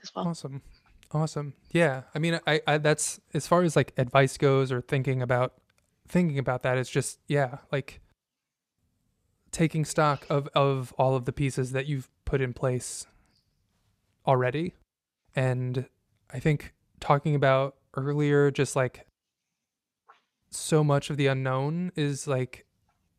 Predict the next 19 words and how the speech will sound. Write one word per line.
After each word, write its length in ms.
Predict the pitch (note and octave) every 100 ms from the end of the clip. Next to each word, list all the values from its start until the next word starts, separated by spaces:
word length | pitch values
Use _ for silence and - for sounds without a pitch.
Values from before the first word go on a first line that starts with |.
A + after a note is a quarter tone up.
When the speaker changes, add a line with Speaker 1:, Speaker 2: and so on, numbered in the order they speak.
| -
Speaker 2:
it's 180 | - D3
always 320 | C#3 D3+ C#3
gonna 180 | C#3+ C3
be 200 | C3+ C#3
there, 400 | D#3+ F3 F#3+ -
and 120 | C#3+
you 80 | C#3+
can, 420 | - C3+ C3+ C#3 - _
you 120 | D#3
can 160 | - C3+
choose 440 | - D#3 D#3+ D#3
to, 340 | - D3 C#3 C#3 -
to 140 | C#3
swim 420 | - - C#3 C#3+
in 120 | D3
that 260 | C#3+ D3 E3+ _ _ _ _ _ _ _
wide 260 | C#3+ C3+ C#3
open 260 | C3+ C#3+
sea, 460 | C#3 C#3+ D3 F#3